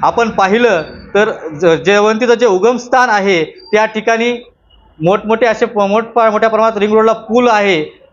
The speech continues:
आणि पुढे पाहिलं तर छोटे नादलीचं स्वरूप आहे. जर उगमस्थान, अ, अ, चा प्रवाह एवढा मोठा असेल तर आपल्या शहरातून जाणाऱ्या नदीचा प्रवाह केवढा असला पाहिजे हे या ठिकाणी आपल्याला समजून येतं. आणि जुने जाणते लोक सांगतात की ही पाचशे ते सहाशे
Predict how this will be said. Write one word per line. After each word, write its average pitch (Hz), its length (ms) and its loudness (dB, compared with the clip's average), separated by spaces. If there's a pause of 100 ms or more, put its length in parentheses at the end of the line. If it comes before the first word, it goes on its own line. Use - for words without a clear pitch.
(140)
आणि 185 200 -2
पुढे 220 320 0
पाहिलं 220 500 2 (280)
तर 202 60 2 (120)
छोटे 208 180 -2
नादलीचं 208 420 -2
स्वरूप 214 280 0
आहे. 165 500 0 (420)
जर 202 120 4
उगमस्थान, 240 680 0
अ, 180 480 0 (240)
अ, 160 180 -2
चा 196 80 -2
प्रवाह 202 360 0
एवढा 196 280 2
मोठा 208 220 0
असेल 196 520 0 (200)
तर 233 120 2
आपल्या 233 400 -2
शहरातून 226 340 0
जाणाऱ्या 233 280 2
नदीचा 240 200 0
प्रवाह 226 280 2
केवढा 240 380 2
असला 233 220 0
पाहिजे 208 600 -2 (160)
हे 233 120 4
या 220 140 2
ठिकाणी 202 600 -4 (840)
आपल्याला 175 380 0
समजून 185 340 -2
येतं. 180 320 2 (260)
आणि 180 140 -2
जुने 185 240 2
जाणते 214 340 0
लोक 226 180 2
सांगतात 214 420 -2
की 233 200 -8
ही 226 120 -2
पाचशे 220 380 -2
ते 247 120 2
सहाशे 233 640 0